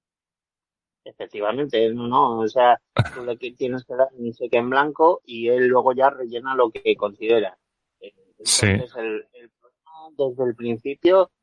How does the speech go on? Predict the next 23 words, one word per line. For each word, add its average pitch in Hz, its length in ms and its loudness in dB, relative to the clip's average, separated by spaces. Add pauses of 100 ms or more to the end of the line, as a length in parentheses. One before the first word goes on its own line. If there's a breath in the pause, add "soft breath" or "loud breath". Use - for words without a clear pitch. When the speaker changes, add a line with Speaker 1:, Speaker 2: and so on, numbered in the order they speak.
(200)
Speaker 1:
yo 123 180 0
creo 165 200 2
que 143 80 -4
es 113 100 -8
ese, 131 280 0
porque 104 340 -2
no 113 220 -6
es 147 80 -8
la 127 180 0
primera 113 380 0
vez 139 180 4
que 113 160 -4
se 104 140 -10
le 95 140 -6
ha 104 80 2
dado 107 540 2 (540)
la 123 180 4
oportunidad 117 680 0
de 123 180 -2
pactar 117 520 -2
las 107 240 0
cosas 185 500 0 (100)
y - 300 -20